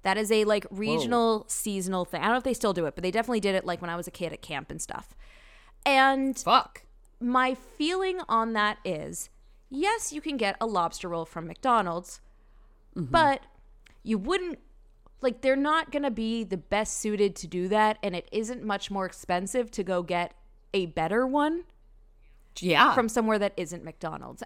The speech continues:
Speaker 1: And likewise,
Speaker 2: <laughs> That makes sense.
Speaker 1: I'm not going to Transformers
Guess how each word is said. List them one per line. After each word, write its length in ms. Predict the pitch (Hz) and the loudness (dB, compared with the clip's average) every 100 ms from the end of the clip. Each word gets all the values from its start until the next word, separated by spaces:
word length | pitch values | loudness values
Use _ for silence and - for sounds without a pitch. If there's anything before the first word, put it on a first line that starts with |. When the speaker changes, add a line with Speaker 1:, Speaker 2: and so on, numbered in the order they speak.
| - | -6
Speaker 1:
And 240 | 277 302 | -4 -2
likewise, 580 | 381 453 240 185 233 294 | -2 -2 6 6 6 8
Speaker 2:
<laughs> 180 | 349 - 453 640 381 523 277 - | 12 12 12 12 12 12 8 8
That 120 | 226 294 | 4 6
makes 200 | 508 - | 4 6
sense. 320 | 339 523 - | 6 6 4
Speaker 1:
I'm 260 | 392 480 466 | 4 4 2
not 300 | 415 392 254 | 0 0 0
going 560 | 269 262 262 254 254 - | 2 4 2 0 -4 -8
to 120 | - 233 | -8 -6
Transformers 1040 | 214 202 208 - 311 311 202 180 175 - | -6 -6 -8 -6 -2 0 0 0 -4 -12